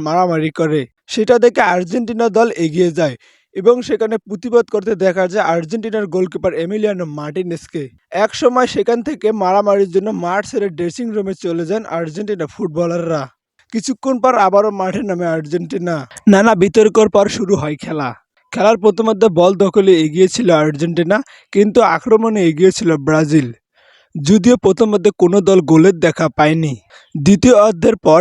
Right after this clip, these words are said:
তেষট্টি মিনিটে নিকোলাস ওটামেন্দির হেডে জালের দেখা খুঁজে পায় আর্জেন্টিনা। এক শূন্য গোলের লিড নেয় আর্জেন্টিনা। এই ম্যাচে ব্রাজিলের মোট তিনটে হলুদ কার্ডের সাথে একটি লাল কার্ড দেখে। খেলা শেষে এক শূন্য গোলে জিতে যায় আর্জেন্টিনা।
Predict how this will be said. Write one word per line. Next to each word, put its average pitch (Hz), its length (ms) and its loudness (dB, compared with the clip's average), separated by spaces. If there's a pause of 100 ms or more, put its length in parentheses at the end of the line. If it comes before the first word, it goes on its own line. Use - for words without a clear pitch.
(100)
তেষট্টি 220 400 2 (100)
মিনিটে 214 240 0 (140)
নিকোলাস 190 380 4 (100)
ওটামেন্দির 208 540 2
হেডে 160 320 -2
জালের 160 320 2
দেখা 180 240 2
খুঁজে 165 280 2
পায় 190 220 4
আর্জেন্টিনা। 147 580 0 (160)
এক 156 240 2
শূন্য 220 180 4 (140)
গোলের 170 300 6
লিড 160 220 4
নেয় 180 260 4
আর্জেন্টিনা। 147 600 0 (220)
এই 196 240 4
ম্যাচে 247 240 4 (100)
ব্রাজিলের 185 600 2 (120)
মোট 180 160 4 (140)
তিনটে 202 300 0
হলুদ 156 400 2
কার্ডের 185 320 4
সাথে 220 220 2 (100)
একটি 180 280 0 (140)
লাল 147 240 4
কার্ড 156 200 0
দেখে। 147 340 -2 (280)
খেলা 185 240 4
শেষে 247 420 -2
এক 180 180 0
শূন্য 214 220 0 (140)
গোলে 170 220 6
জিতে 156 320 2
যায় 170 180 4 (100)
আর্জেন্টিনা। 143 600 -2